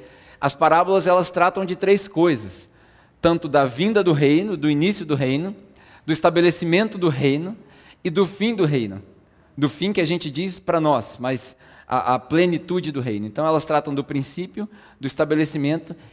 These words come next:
e da plenitude do reino. No domingo passado, vocês trataram sobre a plenitude do reino, no, na eternidade, como vai ser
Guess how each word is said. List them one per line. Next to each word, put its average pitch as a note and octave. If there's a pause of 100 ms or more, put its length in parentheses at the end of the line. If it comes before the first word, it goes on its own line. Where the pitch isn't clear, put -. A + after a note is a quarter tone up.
e -
da D3
plenitude E3+
do D3+
reino. G#2
No A#2
domingo D3
passado, E3
vocês E3+ (340)
trataram D3+
sobre D3+
a D3
plenitude E3
do C3+
reino, A2+
no, C3
na C3
eternidade, C3
como C3
vai A2+
ser -